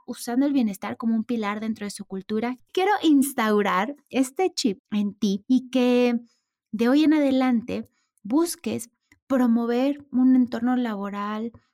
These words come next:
en bienestar para ti, para tu equipo, si a lo mejor tú eres líder de equipo, o incluso si estás buscando una nueva oportunidad de trabajo, que consideres si la empresa ofrece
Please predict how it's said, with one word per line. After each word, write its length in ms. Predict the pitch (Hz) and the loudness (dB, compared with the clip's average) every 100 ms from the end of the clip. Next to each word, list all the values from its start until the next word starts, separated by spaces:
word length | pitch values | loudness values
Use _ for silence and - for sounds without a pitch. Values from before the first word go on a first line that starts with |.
| _ _ - | _ _ -2
en 220 | 214 233 | 2 4
bienestar 680 | 262 240 220 - 196 214 - | 4 0 -2 -6 -6 -6 -6
para 180 | 214 180 | -6 -6
ti, 500 | - 202 226 285 285 - | -8 -6 -2 -4 -6 -12
para 200 | 190 185 | -8 -8
tu 140 | - | -6
equipo, 440 | 170 - 277 302 285 | -6 0 0 0 -4
si 100 | 240 | -4
a 60 | |
lo 60 | 196 | -4
mejor 280 | 190 202 190 | -6 -8 -12
tú 100 | 208 | -10
eres 200 | 202 196 | -10 -10
líder 240 | 196 185 | -10 -10
de 80 | 180 | -12
equipo, 560 | - 240 262 262 277 285 - - - - | -8 -4 -2 0 -2 -2 -20 -20 -20 -10
o 160 | 220 247 | 0 2
incluso 440 | 254 247 285 294 | 4 4 2 4
si 40 | 302 | 0
estás 240 | 285 262 | -2 -4
buscando 420 | 254 254 240 240 | -4 -6 -4 -2
una 120 | 240 | -2
nueva 180 | 220 214 | -4 -6
oportunidad 540 | 226 202 190 185 190 202 | -10 -10 -12 -8 -6 -6
de 80 | |
trabajo, 560 | 226 233 196 185 - 208 | -8 -10 -8 -10 -12 -10
que 220 | 233 226 | -8 -8
consideres 720 | - 233 226 - 233 247 285 - | -6 -4 -4 -4 -2 0 -2 -4
si 260 | - 330 | -6 0
la 120 | 349 339 | 0 0
empresa 580 | 311 233 220 - 254 - | -4 -6 -6 -8 -8 -10
ofrece 720 | 196 - 233 262 277 233 220 | -18 -10 -4 -2 -2 -6 -8